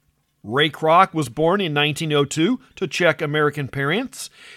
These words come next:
In his fifties, he was selling milkshake machines and ran across the McDonald brothers in Southern California. He and the brothers worked together until nineteen sixty-one,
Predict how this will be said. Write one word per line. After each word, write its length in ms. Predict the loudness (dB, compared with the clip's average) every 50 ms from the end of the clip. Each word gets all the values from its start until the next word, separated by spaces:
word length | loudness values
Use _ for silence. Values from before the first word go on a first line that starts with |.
| -14 -8
In 140 | -6 -6 -4
his 280 | 0 0 0 0 0
fifties, 460 | -4 -6 -8 -8 -4 -4 -6 -6 -6 -6
he 160 | -6 -4 -2
was 180 | 0 -2 -2
selling 400 | 0 0 2 2 2 0 -2 0
milkshake 460 | 0 -2 -2 -2 -4 -2 -2 -2 -2 -2
machines 640 | -4 -6 -4 -4 -4 -4 -4 -4 -6 -8 -10 -12 _ _
and 160 | -10 -8 -6 -4
ran 160 | -2 -2 -2
across 440 | -4 -4 -2 2 2 2 2 0 -2
the 120 | -4 -4
McDonald 580 | -4 -4 -6 -2 0 2 2 2 2 0 -2 -2
brothers 480 | -2 -2 0 0 -2 -4 -4 -8 -14 -12
in 160 | -12 -12 -10 -8
Southern 380 | -6 -6 -4 -4 -4 -6 -6
California. 720 | -4 -4 -2 -2 -2 -4 -4 -4 -4 -2 -2 -2 -4 -4 -6 _ _ _ -20 _ _
He 180 | -10 -6 -2 -2
and 80 | 2 0
the 60 | 2
brothers 400 | 4 6 6 6 6 4 0 -2
worked 300 | -2 0 0 0 0 -2
together 360 | -6 -2 0 0 0 0 0
until 240 | -4 -4 -4 -4 -2
nineteen 440 | -2 -2 -2 -2 -4 -6 -6 -4 -4
sixty-one, 720 | -4 -4 -6 -6 -6 -8 -8 -6 -4 -4 -4 -4 -4 -6